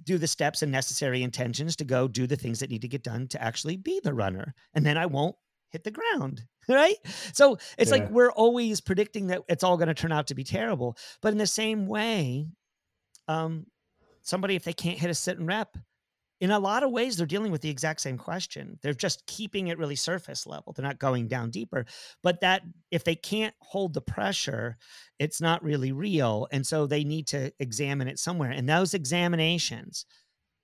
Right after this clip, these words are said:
Speaker 1: are what make it purposeful in my mind. It's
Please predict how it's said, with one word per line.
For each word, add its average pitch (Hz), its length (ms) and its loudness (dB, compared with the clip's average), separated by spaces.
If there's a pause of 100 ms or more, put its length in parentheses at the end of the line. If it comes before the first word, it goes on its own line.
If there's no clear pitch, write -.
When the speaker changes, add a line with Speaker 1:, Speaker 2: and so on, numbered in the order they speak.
(220)
Speaker 1:
are 147 140 4
what 165 360 6
make 160 420 2
it 139 160 -2 (920)
purposeful 127 600 0
in 110 100 -2
my 101 160 -2
mind. 95 460 -10 (440)
It's - 140 -6